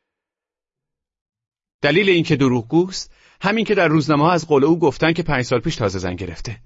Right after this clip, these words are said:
در صورتی که یک پسر بیست سالش چند روز پیش از مینا به تهران آمده. بیچاره پسرک تا چند روز پیش نمی‌دانست که پدرش کیست. من که پنج سال از زن او هستم نمی‌دانستم که سن او چقدر است و سابقاً هم زن داشته است.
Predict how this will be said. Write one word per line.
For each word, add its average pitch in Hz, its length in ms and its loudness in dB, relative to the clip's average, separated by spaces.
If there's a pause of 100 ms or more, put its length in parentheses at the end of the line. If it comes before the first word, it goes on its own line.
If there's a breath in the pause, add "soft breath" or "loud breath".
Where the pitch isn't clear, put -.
(600 soft breath)
در 175 140 0
صورتی 170 360 -2
که 175 80 2
یک 170 140 2
پسر 160 300 2
بیست 156 260 -2
سالش 156 340 2
چند 160 200 2
روز 151 180 2
پیش 156 180 0
از 143 180 0
مینا 143 220 2
به 147 120 2
تهران 147 340 2
آمده. 110 380 -8 (800)
بیچاره 202 340 2
پسرک 190 360 0
تا 185 120 0
چند 175 200 2
روز 160 120 2
پیش 170 300 -2 (180 soft breath)
نمی‌دانست 202 480 4
که - 80 0
پدرش 120 440 2
کیست. - 420 -10 (1040)
من 160 200 0
که 165 120 0
پنج 190 400 0
سال 165 200 -2
از 147 120 0
زن 147 220 2
او 139 180 2
هستم 127 240 0
نمی‌دانستم 180 680 0
که 139 80 -2
سن 131 240 0
او 127 140 0
چقدر 107 420 -4
است - 240 -14 (280 loud breath)
و 165 80 2
سابقاً 143 400 2
هم 139 200 2
زن 143 320 0
داشته 104 320 -4
است. - 360 -20